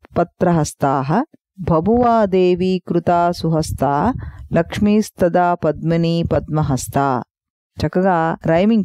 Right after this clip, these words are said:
చూడండి. మనకి మొదట్లో చెప్పుకున్నట్టుగాను ఆయన కావ్యాన్ని అందంగా ఆ, రిథమిక్‌గా రాశారనమాట.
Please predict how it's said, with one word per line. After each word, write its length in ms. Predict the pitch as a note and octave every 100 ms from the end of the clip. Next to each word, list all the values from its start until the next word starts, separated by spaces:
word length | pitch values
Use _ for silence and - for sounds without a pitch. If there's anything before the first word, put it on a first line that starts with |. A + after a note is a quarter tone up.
| D#3
చూడండి. 260 | C3 C3+
మనకి 400 | C#3 D3+ C#3+ E3
మొదట్లో 420 | F3+ D#3 E3 G3+ F#3
చెప్పుకున్నట్టుగాను 1080 | D#3 - D#3 D3+ D#3 F3 G3+ G3 D3+ F3 - - _ _ _ -
ఆయన 320 | D#3 D#3+ F#3 G4+ A#4+ _ _ _ _ _ _ _ _ _ _ - -
కావ్యాన్ని 640 | D#3 F3+ A#3 C4+ F3 D#3+ -
అందంగా 720 | D#3 F3 G#3 G#3+ G3+ F#3 C4 B4+ _ _ _ B3
ఆ, 220 | E3 D#3 D3 -
రిథమిక్‌గా 680 | D#3+ F3 A#3+ A#3 D#3 G#3 D4+ - -
రాశారనమాట. 760 | C#3 D#3 C3 C3 C#3 C3+ C#3+